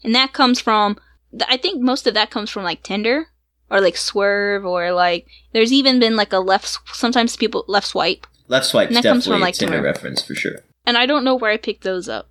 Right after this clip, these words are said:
Speaker 1: So, I mean, some of this you kind of pick up on your own, I guess. And then some of the times, I, like, hear something and I'm like, "What?"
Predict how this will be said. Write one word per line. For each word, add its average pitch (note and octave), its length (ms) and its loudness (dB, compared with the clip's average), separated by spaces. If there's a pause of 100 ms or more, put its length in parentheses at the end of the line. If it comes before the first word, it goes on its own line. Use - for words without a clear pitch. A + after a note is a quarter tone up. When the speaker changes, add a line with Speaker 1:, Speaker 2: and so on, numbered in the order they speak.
(160)
Speaker 1:
So, A#3+ 280 2
I G3 80 -2
mean, C#4 200 0
some F4+ 200 -2
of G4 80 -2
this A3 300 0
you A3 100 -6
kind G#3 180 -2
of E3 80 -6
pick F#3 200 -4
up F3 140 -2
on E3 120 -2
your D#3+ 140 -4
own, E3+ 180 -2
I D3+ 80 -2
guess. E3 380 0 (420)
And G#3 80 -2
then G#3 80 0
some D4 200 2
of D#4+ 60 2
the B3 80 6
times, G#3 520 0 (400)
I, - 80 -6
like, G3 160 -2
hear A#3 180 2
something G#3 420 -4
and F3 120 -6
I'm E3+ 100 -4
like, - 220 -8
"What?" F#3+ 220 -2